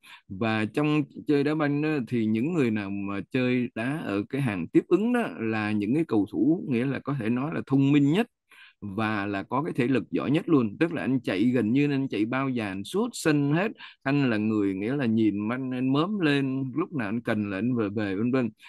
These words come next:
Thì ở bên Croatia chỉ có một anh cầu thủ giỏi nhất là anh Modric thôi, là anh ở chơi hàng tiếp ứng. Nhưng, nhưng mà anh, phía bên Croatia nó, họ không có những cái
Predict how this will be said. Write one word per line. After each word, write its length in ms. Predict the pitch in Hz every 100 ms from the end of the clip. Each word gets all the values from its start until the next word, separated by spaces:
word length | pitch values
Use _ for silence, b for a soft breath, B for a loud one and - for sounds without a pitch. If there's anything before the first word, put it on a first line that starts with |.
| B _
Thì 200 | 117 113
ở 340 | 107 76 82 139
bên 260 | 165 135 120
Croatia 520 | 131 131 123 131 120 107
chỉ 200 | 127 202
có 80 | 220
một 240 | 185 120 -
anh 280 | 120 120 117 -
cầu 140 | 98
thủ 160 | - 113 123
giỏi 140 | 78
nhất 180 | 135 156
là 140 | 110
anh 140 | 98 113
Modric 300 | 117 113 185 -
thôi, 200 | 127 101
là 220 | 95 85
anh 220 | - 107 110
ở 80 | 113
chơi 120 | 120
hàng 220 | 113 85
tiếp 140 | 85 147
ứng. 220 | 160 165 - -
Nhưng, 240 | 117 113 - _ _
nhưng 260 | 147 143 135
mà 100 | 110 - _ _ _ _ - _
anh, 280 | 123 131 123 B B B -
phía 160 | 165
bên 300 | 180 151 143 -
Croatia 480 | 139 139 - 135 120
nó, 100 | 131
họ 180 | 120 104
không 340 | - 135 131 -
có 260 | 113 151 160
những 200 | 117
cái 100 | 107